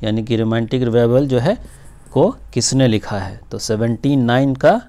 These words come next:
कौन सा होगा? विलियम वर्ड्सवर्थ। उसके बाद, "बंकिम चंद्र, चंद्रा wrote the राजमोहन वाइफ in the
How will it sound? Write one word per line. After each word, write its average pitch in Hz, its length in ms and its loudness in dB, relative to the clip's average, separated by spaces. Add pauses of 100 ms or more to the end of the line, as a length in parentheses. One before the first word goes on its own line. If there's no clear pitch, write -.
(120)
कौन 113 180 -6
सा 120 160 0
होगा? 127 220 0
विलियम 120 500 -2
वर्ड्सवर्थ। 104 560 -4 (680)
उसके 113 340 -4
बाद, 127 420 4 (2500)
"बंकिम 143 560 0 (520)
चंद्र, 170 360 -2 (400)
चंद्रा 123 420 2
wrote 120 300 0
the - 260 -6
राजमोहन 123 600 0
वाइफ 113 400 0 (140)
in 120 200 -4 (500)
the 117 100 -2